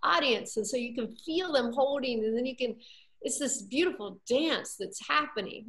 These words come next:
And, uh, and it makes me, you know, my mind goes a mile a minute, but on stage, when I'm in it, it's like this,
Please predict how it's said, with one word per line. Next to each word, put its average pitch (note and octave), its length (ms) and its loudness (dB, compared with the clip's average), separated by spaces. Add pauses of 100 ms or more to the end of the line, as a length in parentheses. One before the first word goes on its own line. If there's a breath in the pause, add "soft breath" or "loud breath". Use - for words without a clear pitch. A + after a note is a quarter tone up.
And, G3+ 280 -8
uh, F#3+ 260 -6 (600)
and C4 120 6
it B3+ 140 4
makes D4 300 4
me, A3+ 280 2 (160)
you C#4+ 100 0
know, D4 180 6
my D4 160 4
mind C#4+ 300 6
goes G#3 160 6
a G3+ 60 2
mile B3+ 320 4
a G#3+ 80 2
minute, A3 340 0 (220)
but A#3+ 200 2
on A#3 160 2
stage, C#4+ 680 0 (300)
when A#3 140 2
I'm A3+ 140 2
in C#4 260 0
it, B3+ 220 4
it's A3+ 260 0
like G#3 220 0
this, - 420 -6